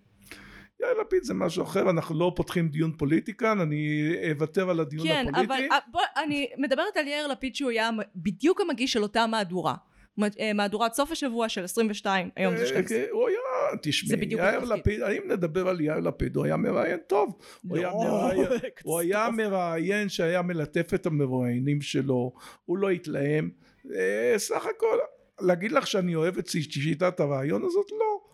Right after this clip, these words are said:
Speaker 1: אבל אני מעדיף שיטת
Speaker 2: זה אפילו, הוא לא עשה את זה כשיטה, הוא עשה את זה כלוזריות.
Speaker 1: תסתכלי, היום הפוליטיקאים מתוחכמים.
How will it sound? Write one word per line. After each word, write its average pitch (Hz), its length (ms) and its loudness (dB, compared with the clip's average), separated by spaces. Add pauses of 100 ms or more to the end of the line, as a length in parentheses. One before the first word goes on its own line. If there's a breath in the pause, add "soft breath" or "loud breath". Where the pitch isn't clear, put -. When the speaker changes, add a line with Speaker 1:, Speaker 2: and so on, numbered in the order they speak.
(400 loud breath)
Speaker 1:
אבל 175 260 2
אני 233 160 0
מעדיף 233 340 0
שיטת 190 200 -6
Speaker 2:
זה 220 180 2
אפילו, 254 260 0
הוא 254 140 -4
לא 240 120 2
עשה 302 200 0
את 294 60 -4
זה 294 100 -4
כשיטה, 285 360 -2
הוא 202 140 2
עשה 220 240 2
את 196 60 -2
זה 220 60 -4
כלוזריות. 208 840 -2 (100)
Speaker 1:
תסתכלי, 156 500 0
היום 220 420 2
הפוליטיקאים 170 720 0
מתוחכמים. 139 760 0